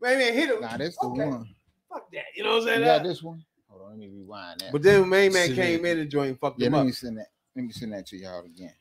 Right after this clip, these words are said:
Speaker 3: That was like, it was this video game. It used to be this game, uh, S N K
Speaker 1: <laughs>
Speaker 3: game, where the man just tossed his hat like that. He's like, "Fuck it." <laughs>
Speaker 1: Oh, oh, oh.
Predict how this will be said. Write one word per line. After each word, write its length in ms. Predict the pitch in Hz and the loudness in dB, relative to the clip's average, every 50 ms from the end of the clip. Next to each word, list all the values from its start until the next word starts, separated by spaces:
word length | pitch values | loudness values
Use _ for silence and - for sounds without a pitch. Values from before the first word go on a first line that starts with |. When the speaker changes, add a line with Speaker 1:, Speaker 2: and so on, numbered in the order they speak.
| - - | 6 10
Speaker 3:
That 100 | 170 208 | 10 10
was 180 | 202 160 143 | 10 8 6
like, 320 | 151 156 147 143 139 127 - _ _ _ _ _ _ _ _ _ _ _ - | 6 8 8 6 4 2 -2 _ _ _ _ _ _ _ _ _ _ _ 8
it 80 | 190 | 8
was 180 | 214 208 170 147 | 8 8 6 4
this 140 | 151 139 120 | 2 2 0
video 500 | 113 110 123 156 185 196 175 156 147 135 | 0 0 4 4 6 6 6 6 4 4
game. 320 | 131 120 143 139 135 135 | 4 2 0 0 0 0
It 120 | 110 160 196 | 0 0 0
used 280 | 180 170 160 147 - | 0 0 -2 -6 -6
to 60 | - 147 | -8 -4
be 160 | 139 147 143 | 0 0 0
this 120 | 127 120 | 0 0
game, 520 | 110 117 143 156 160 156 143 135 123 117 - | 2 4 6 6 6 6 4 2 -2 -4 -6
uh, 420 | - 107 120 120 117 110 110 107 92 80 - - - - _ _ - | -4 -2 -2 0 0 0 -2 -4 -4 -6 -10 -14 -20 -20 _ _ -4
S 240 | - 143 147 - - | -2 -2 -2 0 -2
N 160 | 147 135 127 | -4 -4 -4
K 240 | - - 156 151 147 | 0 2 4 4 4
Speaker 1:
<laughs> 40 | 135 | 4
Speaker 3:
game, 360 | 127 127 120 120 113 113 113 170 139 - - - _ _ _ _ - | 4 4 4 4 2 0 0 -2 -2 -2 -4 -10 _ _ _ _ 0
where 160 | 131 139 127 | 2 2 2
the 40 | 123 | 2
man 300 | 127 139 143 135 127 120 | 2 2 2 2 2 0
just 180 | 117 113 - | -4 -8 -4
tossed 280 | - - 156 143 - - | 2 2 2 2 2 -2
his 100 | 127 - | -6 2
hat 220 | - 160 156 123 - | 4 4 4 4 4
like 240 | 127 120 117 113 | 0 0 0 2
that. 140 | 113 131 135 | 2 4 4
He's 180 | 139 147 - - | 4 2 2 2
like, 180 | 113 101 92 | 0 0 0
"Fuck 280 | - - - 180 - - - - _ _ _ - | 0 6 8 8 8 8 2 -16 _ _ _ -2
it." 300 | 202 - - 285 311 - - | 0 4 6 6 6 6 4
<laughs> 20 | _ _ _ _ _ _ _ _ _ _ _ _ _ _ _ - - _ _ _ - | _ _ _ _ _ _ _ _ _ _ _ _ _ _ _ -20 -20 _ _ _ 4
Speaker 1:
Oh, 80 | 226 202 - - - - | 4 4 4 2 -2 6
oh, 600 | - 190 190 202 190 170 147 143 160 175 170 170 170 | 10 12 12 12 12 12 12 12 10 10 10 10 8
oh. 240 | 160 135 107 - | 6 6 4 0